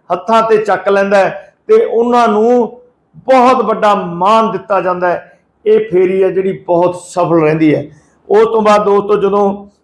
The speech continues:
ਬੀਬੀ ਬਿਮਲ ਕੌਰ ਖਾਲਸਾ ਵਾਪਸ ਆਉਂਦੇ ਨੇ,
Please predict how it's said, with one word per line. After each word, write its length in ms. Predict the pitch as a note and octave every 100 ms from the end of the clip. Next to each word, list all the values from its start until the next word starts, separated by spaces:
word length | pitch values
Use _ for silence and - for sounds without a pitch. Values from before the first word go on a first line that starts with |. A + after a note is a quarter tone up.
| _
ਬੀਬੀ 560 | E3 F#3 F3 G#3+ G#3 G#3 -
ਬਿਮਲ 340 | F#3+ G3+ G3+
ਕੌਰ 200 | G3 G3
ਖਾਲਸਾ 480 | F#3+ F3 F3 F3 F3+
ਵਾਪਸ 560 | C#3 E3 F3+ - -
ਆਉਂਦੇ 300 | F3+ E3+ F3
ਨੇ, 120 | F3